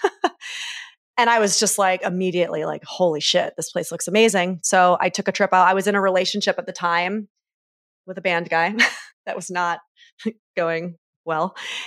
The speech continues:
And <laughs> shocker. And, uh,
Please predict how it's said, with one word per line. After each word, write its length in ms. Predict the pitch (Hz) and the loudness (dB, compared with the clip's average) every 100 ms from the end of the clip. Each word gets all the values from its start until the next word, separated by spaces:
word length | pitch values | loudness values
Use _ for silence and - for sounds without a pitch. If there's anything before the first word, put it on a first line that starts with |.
| - _ 175 | -14 _ -6
And 380 | 180 175 160 _ | -4 -4 -10 _
<laughs> 40 | |
shocker. 480 | - 170 - 180 185 - - - | -4 -4 -2 -2 -4 -10 -18 -2
And, 520 | 190 196 196 185 190 | 2 6 4 4 -2
uh, 640 | - 185 180 175 165 170 | -2 4 6 8 6 4